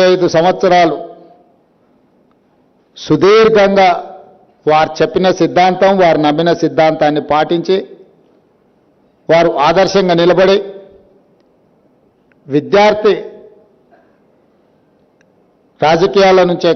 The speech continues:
కాదు, జాతీయ రాజకీయాలలో పార్లమెంట్ సభ్యుడిగా, ప్రజలలో ఒక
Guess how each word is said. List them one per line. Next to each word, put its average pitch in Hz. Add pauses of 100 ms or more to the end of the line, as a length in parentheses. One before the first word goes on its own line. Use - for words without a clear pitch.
కాదు, 185 (1300)
జాతీయ 185 (140)
రాజకీయాలలో 185 (140)
పార్లమెంట్ 165
సభ్యుడిగా, 185 (2000)
ప్రజలలో 214 (1300)
ఒక -